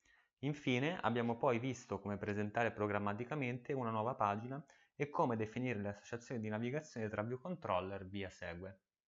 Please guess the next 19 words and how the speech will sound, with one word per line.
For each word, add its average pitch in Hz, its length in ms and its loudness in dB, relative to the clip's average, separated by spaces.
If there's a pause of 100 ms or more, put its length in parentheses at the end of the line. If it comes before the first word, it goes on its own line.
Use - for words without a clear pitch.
(3750)
Con 185 180 2
questo 202 540 6
si 214 260 -2
concludono 117 480 0
gli 110 100 4
argomenti 113 480 2
della 110 100 2
lezione 117 400 0
di 143 100 2
oggi, 139 680 0 (440)
ma 139 280 6
abbiamo 131 340 4
concluso 143 480 0
anche 113 220 4
la 113 80 0
trattazione 113 520 0
di 110 60 -4
Xamarin 104 500 0
Native, 92 580 -4